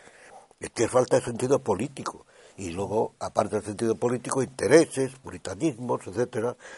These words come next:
Pero el problema se terminaba. Habría terrorismo, a lo mejor igual, porque quedarían por ahí. Pero no esto de estar aterrorizando a los europeos,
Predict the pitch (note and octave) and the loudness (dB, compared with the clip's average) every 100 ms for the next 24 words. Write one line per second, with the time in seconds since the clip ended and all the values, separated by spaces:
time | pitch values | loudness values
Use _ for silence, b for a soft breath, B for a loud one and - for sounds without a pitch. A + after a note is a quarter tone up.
0 | B B A#2 A2 A2+ - A2 F#2+ G#2+ A#2 | B B 8 8 8 6 0 4 4 6
1 | D3 D3 D3 - - - G2+ A2 G2 A#2+ | 6 6 4 2 -4 0 2 2 2 6
2 | C3 A2 - _ - G2+ B2+ C3+ C3+ A#2 | 6 6 0 _ 2 4 6 6 6 2
3 | A#2 A2+ A#2+ A#2+ A#2+ A2 F#2+ - G#2+ G#2 | 2 0 -4 0 2 4 2 -2 0 4
4 | B2 C3 A#2 G#2 G2+ G2 G#2 G#2 - G#2+ | 6 6 4 -2 -2 -4 -2 -4 -4 -6
5 | A2 F#2+ B B B B B B - E2 | -6 -8 B B B B B B -6 -2
6 | D#2+ D#2+ G#2 A2+ C3+ B2 B2+ B2+ C3 C3 | 0 4 6 6 4 4 8 10 10 8
7 | A2+ A2+ G2+ A#2 A#2+ A2+ F#2+ G#2+ A2 C3+ | 6 6 4 2 6 6 6 4 6 6
8 | C#3 D#3 D#3 | 8 10 10